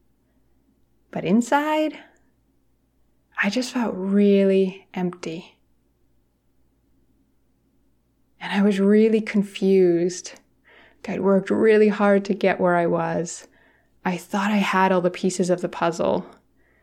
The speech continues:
And I was at a place where it just wasn't making me feel that particularly, I didn't even need to be all that happy, but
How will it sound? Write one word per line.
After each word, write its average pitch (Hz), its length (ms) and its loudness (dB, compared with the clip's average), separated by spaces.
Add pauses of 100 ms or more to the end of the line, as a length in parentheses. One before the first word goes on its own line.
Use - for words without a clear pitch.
(520)
And 190 220 0
I 190 80 2
was 185 160 2
at 190 140 2
a 180 40 0
place 185 440 -2
where 175 560 2 (500)
it 175 160 -8
just - 520 -4
wasn't 185 460 0
making 180 340 0
me 175 100 2
feel 185 460 2
that 170 180 -2
particularly, 175 960 0 (760)
I 190 60 -6
didn't 285 200 2
even 247 180 4
need 180 140 2
to 190 60 -4
be 175 120 -2
all 160 100 -4
that - 120 -10
happy, 240 600 -4
but - 360 -12